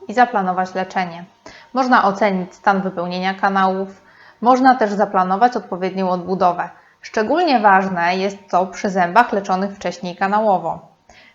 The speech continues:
Takie zęby są szczególnie narażone na złamania. Żeby tego uniknąć, należy zastosować odbudowę protetyczną. W stomatologii najmniejsze dawki promieniowania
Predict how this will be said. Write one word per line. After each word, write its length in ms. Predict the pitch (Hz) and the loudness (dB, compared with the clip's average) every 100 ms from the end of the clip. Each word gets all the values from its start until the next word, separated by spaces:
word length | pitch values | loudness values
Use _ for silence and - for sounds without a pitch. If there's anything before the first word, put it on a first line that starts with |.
| - | -2
Takie 320 | - - 285 | 0 2 2
zęby 420 | 220 175 170 180 | 2 0 0 -2
są 180 | 196 208 | -2 -6
szczególnie 520 | 196 226 220 285 269 | -4 -6 -2 -2 -2
narażone 720 | 190 180 185 190 175 170 185 240 - - _ - | 0 0 0 -2 -4 -2 -6 -6 -12 -20 _ 0
na 120 | 226 | 0
złamania. 560 | 247 254 262 185 160 180 - _ | 2 2 4 2 -2 -12 -18 _
Żeby 260 | 208 208 190 | -4 -2 -2
tego 220 | 208 185 | -2 -2
uniknąć, 760 | - 185 175 165 - 214 285 - | -4 -4 -6 -10 -6 -6 -6 -4
należy 400 | 208 180 208 240 | 0 2 2 2
zastosować 580 | 220 208 196 185 196 196 | -2 -4 -6 -4 -4 -6
odbudowę 460 | 175 180 170 185 | -8 -6 -6 -4
protetyczną. 720 | 190 233 233 254 262 - - - - _ _ _ _ _ _ _ - - | -6 -8 -8 -4 -4 -6 -12 -14 -14 _ _ _ _ _ _ _ -20 -10
W 60 | |
stomatologii 640 | - 214 202 208 262 269 220 | -2 2 2 2 0 0 -2
najmniejsze 520 | 185 190 240 302 233 | -4 -6 -6 -6 -2
dawki 320 | 196 196 202 | -2 -2 -6
promieniowania 720 | 190 185 180 175 175 170 185 | -8 -8 -6 -6 -4 -4 -4